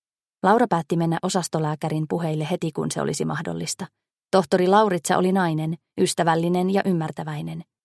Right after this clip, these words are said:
Todennäköisesti hän järjestäisi kotiin pääsyn. Loputtomalta tuntuvan odotuksen jälkeen aamukierto oli ohitse ja osasto rauhoittui tavanomaiseen rutiiniinsa.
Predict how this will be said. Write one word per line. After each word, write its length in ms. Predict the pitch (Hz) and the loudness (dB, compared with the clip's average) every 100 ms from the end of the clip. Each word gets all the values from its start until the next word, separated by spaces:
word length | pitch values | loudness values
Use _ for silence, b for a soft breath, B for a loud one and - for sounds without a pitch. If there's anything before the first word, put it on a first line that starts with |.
| _ | _
Todennäköisesti 720 | 185 170 165 160 165 165 - | 0 2 2 2 0 0 -2
hän 220 | 180 185 180 | 0 2 2
järjestäisi 580 | 180 165 - 165 165 | 2 0 -2 -2 -4
kotiin 400 | - 170 165 160 | -4 -4 -2 -4
pääsyn. 480 | 143 - 147 - 160 - _ _ _ _ _ _ _ _ _ _ _ _ _ _ 214 | -4 -6 -8 -8 -10 -14 _ _ _ _ _ _ _ _ _ _ _ _ _ _ 2
Loputtomalta 720 | 214 269 - 170 165 160 170 | 4 4 0 0 0 0 -2
tuntuvan 440 | 170 165 165 170 | -2 0 0 0
odotuksen 520 | 190 190 170 147 160 | 2 2 0 -2 -2
jälkeen 540 | 160 170 175 165 156 - | 0 0 -2 -4 -2 0
aamukierto 720 | 202 180 156 175 165 160 - | 2 2 0 -2 -2 -2 -4
oli 220 | 170 170 190 | -2 -2 -2
ohitse 440 | 170 175 - - - _ - | -4 -6 -6 -6 -8 _ -4
ja 100 | - | -2
osasto 420 | 180 190 175 - | 0 0 0 -2
rauhoittui 640 | 165 165 160 160 - 190 165 | 0 0 -2 -6 -6 -6 -2
tavanomaiseen 840 | 175 170 165 156 160 156 170 160 | -2 0 0 -2 -4 -4 -2 -2
rutiiniinsa. 680 | 175 190 175 170 170 190 | -4 -4 -6 -6 -8 -8